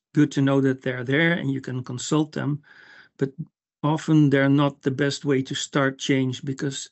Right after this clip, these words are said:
teachers will think, "Okay, this is another box ticking exercise. I just have something to, to make sure that is delivered in my education," um, but their heart is not in it.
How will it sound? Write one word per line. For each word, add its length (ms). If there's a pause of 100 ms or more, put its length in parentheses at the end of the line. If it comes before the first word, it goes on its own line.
(100)
teachers 500
will 160
think, 340 (240)
"Okay, 340
this 220
is 120
another 340
box 460
ticking 420
exercise. 680
I 80
just 280 (380)
have 180
something 460
to, 260 (140)
to 320 (260)
make 220
sure 240
that 240
is 300
delivered 540
in 140
my 160
education," 760 (840)
um, 520 (120)
but 140
their 120
heart 320
is 120
not 180
in 160
it. 240